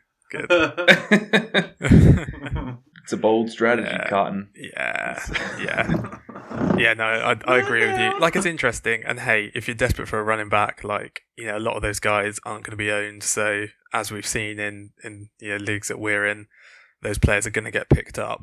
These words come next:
Speaker 1: But I think realistically, it's gonna be wait and see what happens week one, 'cause a lot of these coaches and teams are just gonna go with, you know, whoever performs and go with the hot hand.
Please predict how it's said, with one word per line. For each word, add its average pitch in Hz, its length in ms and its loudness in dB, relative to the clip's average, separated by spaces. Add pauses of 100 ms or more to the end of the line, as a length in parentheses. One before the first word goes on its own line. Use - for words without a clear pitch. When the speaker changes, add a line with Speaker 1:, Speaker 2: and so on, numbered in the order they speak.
Speaker 1:
But - 140 -2
I 117 60 -6
think - 280 -14
realistically, - 760 -14 (120)
it's - 140 -16
gonna 107 220 -10
be 110 220 -10 (140)
wait 110 200 -4
and 110 100 -8
see - 140 -6
what 107 160 -4
happens 110 320 -2
week 107 240 -8
one, 104 320 -8 (520)
'cause 107 200 -4
a - 40 -4
lot 104 140 -2
of 113 60 -6
these 107 160 -8
coaches 107 440 -4
and 110 280 -14
teams 104 340 -8
are 95 40 -20
just - 200 -14
gonna 101 240 -16
go 104 220 -6
with, 107 340 -12 (460)
you 123 100 -16
know, 110 140 -8
whoever 104 320 -6
performs 107 500 -8
and 107 80 -14
go 101 140 -6
with 101 80 -6
the 107 80 -6
hot 110 220 -4
hand. 107 360 -6